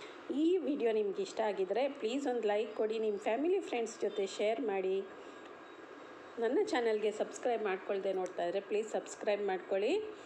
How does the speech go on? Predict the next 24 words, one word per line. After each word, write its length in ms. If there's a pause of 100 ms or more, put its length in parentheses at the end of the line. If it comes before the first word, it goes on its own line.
(200)
ಇದೊಂದು 420
ಸುಮ್ಮನೆ 300
ಸರ್ಪ್ರೈಸ್ 600
ವಿಡಿಯೋ 300
ಅಷ್ಟೇ. 600
ಇದು 220
ಏನು 360 (720)
ನಿಮಗೇನು 640
ಇದರಿಂದ 420
ಯೂಸ್ 380
ಆಗತ್ತೆ 360
ಅಂತಲ್ಲ, 360 (680)
but 240 (540)
ಎಲ್ಲರೂ 460
ಯಾರಾದ್ರೂ 680
ಟ್ರೈ 280
ಮಾಡ್ತಾಯಿದ್ರೆ 680
ಸಿರಿ 240
ಕನ್ನಡ 420
ಚಾನಲಲ್ಲಿ 720
ಡೌಟ್ 400
ಇದ್ದರೆ 440
ಅದ್ರ 360
ಮೇಲೆ, 460